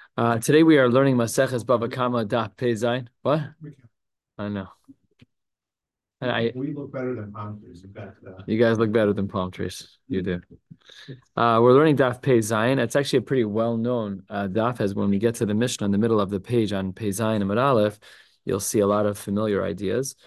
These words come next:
Speaker 1: But we're starting about twelve lines or so from the bottom on Pei Vav Amud Beis. Let's continue with our, the Mishnah that we were analyzing. The Mishnah had said, "Hamavayish es hasuma." This is quoting the Mishnah at the top of the page. Just glance up.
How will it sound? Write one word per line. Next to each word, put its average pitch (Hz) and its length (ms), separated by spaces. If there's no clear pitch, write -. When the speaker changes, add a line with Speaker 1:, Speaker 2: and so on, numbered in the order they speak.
Speaker 1:
But 107 140
we're 107 120
starting 143 420
about 101 360
twelve 135 320
lines 117 260
or 107 80
so 104 220
from 104 160
the 101 80
bottom 110 340
on 101 160
Pei 117 300
Vav 104 260
Amud 95 160
Beis. 87 320
Let's 123 220
continue 113 460
with 104 200
our, 92 300
the 104 100
Mishnah 117 340
that 101 100
we 101 100
were 101 120
analyzing. 98 520
The - 80
Mishnah 143 340
had 120 160
said, 143 200
"Hamavayish 123 540
es 113 180
hasuma." 107 480
This 147 180
is 127 100
quoting 135 300
the 107 60
Mishnah 120 320
at 104 40
the 110 100
top 107 280
of 110 100
the 113 100
page. 113 300
Just 120 200
glance 135 340
up. 123 260